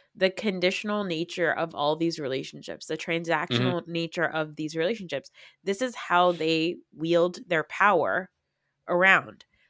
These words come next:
Speaker 1: Like, w-, the way that she got somebody to write a re-, recommendation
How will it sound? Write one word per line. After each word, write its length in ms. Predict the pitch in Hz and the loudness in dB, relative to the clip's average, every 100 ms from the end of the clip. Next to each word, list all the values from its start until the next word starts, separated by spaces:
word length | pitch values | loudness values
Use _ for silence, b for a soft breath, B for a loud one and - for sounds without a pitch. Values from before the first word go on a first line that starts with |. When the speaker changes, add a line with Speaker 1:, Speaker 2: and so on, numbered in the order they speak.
| _ | _
Speaker 1:
Like, 200 | 180 180 | 0 2
w-, 180 | - 180 | -2 -2
the 120 | 202 | 2
way 280 | 196 202 247 | 6 6 6
that 180 | 254 262 | 4 2
she 180 | - 226 | 0 2
got 300 | 185 175 - | 6 4 4
somebody 360 | 196 185 190 175 | -4 -2 0 2
to 120 | 170 | 0
write 540 | 156 151 170 185 - - | 2 2 2 -2 -8 -6
a 180 | 170 156 | -2 0
re-, 240 | 156 143 - | 0 -2 -2
recommendation 1160 | 170 156 180 165 151 147 165 196 190 202 214 | -6 -4 -4 -4 -4 -6 -6 -6 -6 -8 -12